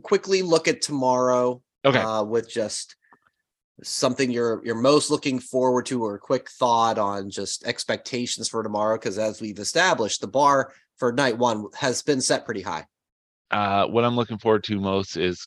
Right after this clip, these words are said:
Speaker 2: Cody finishing the story. In second place is the Intercontinental Championship match of Gunther, Sheamus,
Speaker 1: Mm,
Speaker 2: and
Speaker 1: mm-hmm.
Speaker 2: Drew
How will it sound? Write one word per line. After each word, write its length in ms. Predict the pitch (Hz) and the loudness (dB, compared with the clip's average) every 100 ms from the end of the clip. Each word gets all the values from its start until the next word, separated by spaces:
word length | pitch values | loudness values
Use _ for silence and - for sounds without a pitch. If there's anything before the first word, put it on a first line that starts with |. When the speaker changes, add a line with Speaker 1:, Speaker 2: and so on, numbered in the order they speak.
| - | -2
Speaker 2:
Cody 320 | 101 98 95 | 0 2 0
finishing 460 | - 95 - 95 | -2 -4 -4 -6
the 100 | 90 | -6
story. 600 | 87 - 117 107 104 104 104 - - _ | -8 2 4 6 4 0 -4 -16 -20 _
In 180 | - 92 | -4 -4
second 400 | - 110 107 87 | -2 -2 -2 -6
place 440 | - 110 101 95 - | 0 2 2 0 -8
is 340 | 101 98 90 82 | -2 -2 -2 -4
the 340 | 92 87 85 - | -4 -4 -6 -6
Intercontinental 640 | 98 92 101 90 87 85 | -6 -4 -4 -4 -6 -6
Championship 600 | - 98 95 92 - 92 | -6 -6 -6 -6 -4 -4
match 460 | 92 90 90 - - | -2 -2 -2 -6 -6
of 400 | 87 85 82 78 - _ _ _ _ - | -2 -2 -2 -6 -14 _ _ _ _ 0
Gunther, 640 | 110 104 101 90 85 82 - | 0 2 2 2 0 -6 -8
Sheamus, 680 | - 95 87 78 71 - | -4 -2 -2 -4 -8 -10
Speaker 1:
Mm, 240 | 101 101 101 | -14 -10 -4
Speaker 2:
and 280 | 90 85 85 | -4 -4 -8
Speaker 1:
mm-hmm. 120 | 95 | -10
Speaker 2:
Drew 520 | 92 98 87 80 76 | -4 -2 0 -2 -4